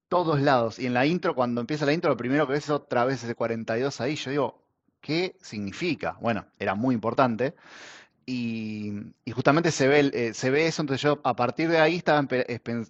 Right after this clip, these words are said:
pensando, bueno, nos damos cuenta que es el universo que no es y termina. Y después digo, "Bueno, pasa esto y termina". Pasa, <laughs> y yo, "¿Cuándo termina?". No quería que termine, estaba nervioso. La, la primera vez que la vi estaba nervioso porque digo, "No quiero que termine y va a terminar".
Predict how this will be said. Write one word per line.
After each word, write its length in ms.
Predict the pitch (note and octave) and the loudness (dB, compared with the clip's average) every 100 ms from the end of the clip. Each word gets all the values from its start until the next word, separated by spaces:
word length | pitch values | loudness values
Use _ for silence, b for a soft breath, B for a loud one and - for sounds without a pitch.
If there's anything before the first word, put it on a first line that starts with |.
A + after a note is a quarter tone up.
| - | -8
pensando, 400 | A2 A2 C3 C#3 | -8 -4 0 2
bueno, 300 | A#2+ F#2+ - _ _ - | 2 -2 -10 _ _ -10
nos 200 | A2 A2 | -4 0
damos 200 | C3 B2+ | 0 0
cuenta 200 | C#3 C3+ | 2 0
que 80 | |
es 100 | B2 C3 | 0 -2
el 80 | |
universo 320 | B2+ C3 B2+ C3+ | -2 -2 0 0
que 80 | |
no 120 | C#3 D3 | 2 0
es 220 | F3+ - | -2 -8
y 100 | A2+ | -12
termina. 460 | G2+ G#2 G#2 F2+ E2+ _ | -8 -6 -8 -12 -16 _
Y 200 | G#2 G#2 | -18 -10
después 240 | G#2 G#2+ B2 | -10 -4 0
digo, 80 | |
"Bueno, 220 | A#2+ A2 G2 | 0 0 -2
pasa 240 | B2 D3 | 2 2
esto 160 | E3 F#3 | 2 0
y 20 | |
termina". 360 | B2+ B2 G#2 - | -4 -2 -6 -6
Pasa, 200 | B2+ C3+ | -6 -6
<laughs> 120 | C#3 | -6
y 80 | D3+ | 2
yo, 220 | D3 - B B B _ | 2 2 B B B _
"¿Cuándo 280 | - G3+ E3+ | 2 2 4
termina?". 340 | A#2+ A#2+ G#2+ | 2 0 0
No 100 | A#2+ | 0
quería 280 | C#3+ F3+ F3 | 2 4 4
que 80 | C3 | 4
termine, 320 | A#2 A#2 A2 | 0 -2 -4
estaba 220 | G#2+ D3 | 2 4
nervioso. 500 | C#3+ C3 D#3 D3 A2+ | 4 2 2 0 0
La, 180 | G#2 G2+ | -2 -2
la 140 | A2+ A2 | -2 0
primera 140 | D3+ | 0
vez 60 | E3+ | 2
que 60 | |
la 80 | C3 | 2
vi 80 | F3 | 2
estaba 200 | E3+ D3 | 2 0
nervioso 500 | A#2 A#2 A#2 D#3 F3 | 0 -6 -2 -4 -2
porque 140 | B2+ C3 | -2 -2
digo, 100 | - | -2
"No 220 | A2+ C#3+ | -2 -2
quiero 240 | D3 F#3+ G3+ | 0 0 0
que 120 | C3 | 0
termine 440 | A2+ B2 D#3 D#3 | -2 0 -2 -2
y 60 | F3 | 0
va 100 | C3 | 0
a 60 | C#3 | 2
terminar". 580 | C3+ A#2+ C3+ C#3 D#3+ | 0 2 4 4 2